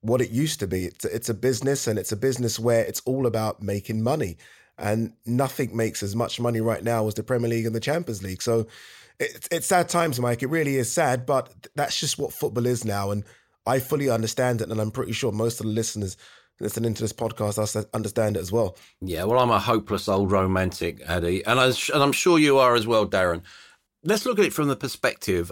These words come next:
Speaker 2: of what I would call the Premier League fourteen. In other words, those who will be excluded from any, you know, big payday, like, huge payday, by a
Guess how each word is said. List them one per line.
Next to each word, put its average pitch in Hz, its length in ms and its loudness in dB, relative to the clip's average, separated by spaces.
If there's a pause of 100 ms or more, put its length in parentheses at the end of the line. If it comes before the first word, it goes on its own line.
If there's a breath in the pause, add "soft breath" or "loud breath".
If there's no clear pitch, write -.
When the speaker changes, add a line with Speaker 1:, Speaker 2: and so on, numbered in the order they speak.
(140)
Speaker 2:
of 104 400 2 (380)
what 117 180 0
I 117 120 4
would 113 200 0
call 98 340 0
the 101 100 0
Premier 104 360 -2
League 92 240 0
fourteen. 87 720 -4
In 101 140 -4
other 135 220 4
words, 87 380 0 (600 loud breath)
those 127 600 0 (160)
who 104 180 0
will 104 80 0
be 95 200 0
excluded 98 920 0
from 92 680 -2 (560)
any, 107 340 0 (520)
you 92 200 -14
know, 71 80 -16 (320)
big 139 220 0
payday, 73 420 -2
like, 92 260 -4
huge 107 460 0
payday, 62 540 -12 (520 loud breath)
by 101 520 4 (320)
a 85 440 -4